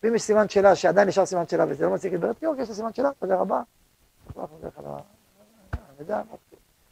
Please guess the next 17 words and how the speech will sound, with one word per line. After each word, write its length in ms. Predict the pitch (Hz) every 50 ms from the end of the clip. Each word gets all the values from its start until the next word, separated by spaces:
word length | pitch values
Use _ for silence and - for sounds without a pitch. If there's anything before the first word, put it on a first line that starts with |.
| _ _ _ _ -
ואז 140 | 220 285 320
לשאול 160 | 226 233 262
מישהו 240 | 254 262 - 262 285
אחר, 180 | - 247 302 294 - _ -
עוד 160 | 294 247 262
מישהו. 260 | 285 247 - - - - _ _ _ _ _ _ _ _ _ _ _ _ _ _ _ _ _ _ _ _ _ _ _ _ _ _ _ -
אם 60 | 277 269
התשובות 240 | 226 - 240 220
משביעות 320 | 202 165 156 175 185 175 -
רצון, 280 | 156 - - 135 131 131 _ _ _
תשאל, 140 | - 240 311 349 359 _ _ _ _ _ _ _ _ _ _ _ -
חסיד. 280 | 190 180 - - 269 269 - _ _ _ _ _ _ _ _ _ _ _ _ _ _ _ _
עכשיו, 160 | - - 143
גם 160 | 143 190 220
תוך 180 | 214 - 240 196
כדי 320 | 208 233 214 233 226 214 196 - - _ _ _ _ _ _ _ -
התהליך, 580 | 160 131 - 160 143 131 - - - - -